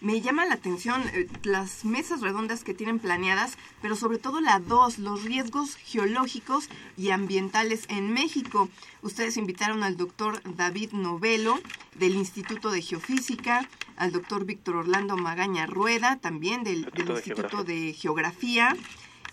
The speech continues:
Speaker 1: y, eh, a la, mm, al
Speaker 2: Doctora
Speaker 1: doctor
Speaker 2: Shirley Pérez
Speaker 1: Miguel
Speaker 2: Campos.
Speaker 1: Vázquez González, director del senapred, entre otras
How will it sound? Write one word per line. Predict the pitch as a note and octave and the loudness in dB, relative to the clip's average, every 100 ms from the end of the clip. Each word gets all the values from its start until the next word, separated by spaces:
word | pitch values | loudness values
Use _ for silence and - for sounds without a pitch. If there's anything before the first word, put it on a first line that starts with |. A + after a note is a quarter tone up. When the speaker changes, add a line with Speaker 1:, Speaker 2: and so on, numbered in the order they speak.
| - | -8
Speaker 1:
y, | A#3+ B3+ C4 C#4 C4+ | -4 2 2 2 0
eh, | A3 G#3+ G#3+ G#3+ G#3 G3+ G#3 - - - | 0 0 0 0 0 -2 -6 -12 -20 -4
a | G#3 G#3+ G#3 G#3 G3+ G3+ G3 | 0 2 2 2 2 2 2
la, | G3 G3 G3 G3+ G3+ | 0 0 0 0 -2
mm, | F#3+ F#3+ G3 G3 | -2 -2 -2 -2
al | F#3 | -2
Speaker 2:
Doctora | G3+ A3 | 2 4
Speaker 1:
doctor | C3+ | 2
Speaker 2:
Shirley | - B3+ A#3+ | 2 0 2
Pérez | - | 2
Speaker 1:
Miguel | G#3 A3 | 4 6
Speaker 2:
Campos. | F3 | 6
Speaker 1:
Vázquez | A3 - B3 A3+ | 4 0 -6 -4
González, | F3+ F3+ F3+ C#4+ E4 G#3+ | -2 -2 2 2 2 -2
director | G3 F#3+ A3+ A#3+ | -4 -4 -4 -4
del | A#3+ | -4
senapred, | G#3+ F3 D#3+ - A#3+ B3+ | -4 -2 -2 0 0 0
entre | G#3 G3 G#3+ | -2 -4 -4
otras | A3 B3 | -2 -4